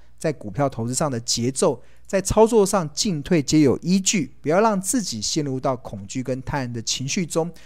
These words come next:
遵守好公司、好价格、买低卖高的赢家策略，自然就能够让股票投资的绩效迈向正向的循环。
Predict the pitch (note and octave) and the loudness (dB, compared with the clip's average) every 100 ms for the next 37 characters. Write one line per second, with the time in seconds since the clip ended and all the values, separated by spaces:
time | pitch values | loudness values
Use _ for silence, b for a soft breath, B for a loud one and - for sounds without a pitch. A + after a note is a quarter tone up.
0 | b b - A#3 B3+ D#3+ C#3 - G#2+ G#2+ | b b 4 4 6 0 -2 -2 -6 -4
1 | B2+ C3+ C3+ C#3 - - A2+ G#2 F3 C#3 | -4 -4 -8 -10 -14 -8 -6 2 4 4
2 | A#2 G#2 A2+ - A#2 G2 C3 C3 C#3 C#3 | 0 -10 -10 -8 -8 -6 -6 -4 -4 -4
3 | A2 B2+ A2+ - A2 A2+ C3+ C#3+ - C3 | -2 -4 -4 -8 -6 -2 0 0 -2 -2
4 | C3+ A2 b b - - A#3 D#3+ B2 C3+ | -2 -4 b b -2 0 2 0 -2 -8
5 | C#3 A#2 A2 A#2+ B2+ B2 A2 G2+ B2+ A#2+ | -8 -8 -8 -6 -4 -6 -8 -10 -4 -4
6 | - G#2 C#3+ C3 A#2 A#2+ A2+ B2+ G#2+ C#3+ | -2 -6 0 -2 0 -6 -2 -2 -2 -4
7 | A#2 - B2+ A2+ - D#3+ A2 - G#2+ F#2 | -4 -4 -4 -6 -2 -2 -2 -6 -8 -8
8 | - - F#3 D#3 - G#2+ | -4 -4 -4 -6 -4 -4